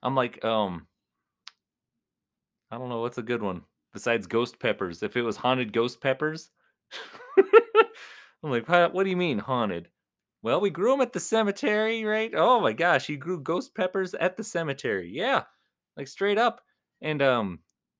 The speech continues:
I don't know. There, there's a lot of reported sightings of, uh, specters in the area. They're farmers. There you go. You get some ghost farmers to, <laughs> to work. You find the,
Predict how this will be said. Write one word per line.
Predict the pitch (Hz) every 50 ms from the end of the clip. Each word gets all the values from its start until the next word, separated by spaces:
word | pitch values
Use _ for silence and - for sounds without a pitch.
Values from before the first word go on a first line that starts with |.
| _ _ _ _ _ _ -
I | 131
don't | 165 170 147
know. | 147 160 175 262 226 208 - _ _ _ _
There, | - 107 117 110
there's | 101 104 120 131 123 120
a | 120 117
lot | 127 135 143 143
of | 143 143 135 135 _ _ -
reported | 127 127 - - 156 165 165 170 156 143 -
sightings | - 175 175 180 175 175 175 175 165 -
of, | 175 165 156 156 -
uh, | 170 165 165 160 160 156
specters | 156 - - - 196 180 - - 151 139 123 113 123
in | 123 117
the | 117 117 113
area. | 113 107 101 101 98 92 90 87 _ _ _ _ _ _ _ _ _ _ _ _ _ _ _ _ _ _ _ _ _ -
They're | 104 104 104
farmers. | - - 139 147 156 165 175 175 175 208 - - _ _ _ _ _ _ _ -
There | 139 143 170 202 240
you | 247 202 156
go. | 131 120 123 110 113
You | 123 131 127
get | 151 147 143 -
some | 143 120 107
ghost | 123 127 151 175 - -
farmers | - 196 180 185 196 208 226 233 226 -
to, | - 156 139 127 117 117 - - - _ - - 466 - - - _ - -
<laughs> | 254 - 349 370 - - 381 - - - 403 - - - 392 - - - 403 - - _ - 392 - - _ - 415 - _ _ _ - - - - - - - 302 277 247 _ -
to | 269 240
work. | 214 180 180 180 - - _
You | - - - 90 98 143 147 143
find | 135 - 165 170 175 170 165
the, | 160 160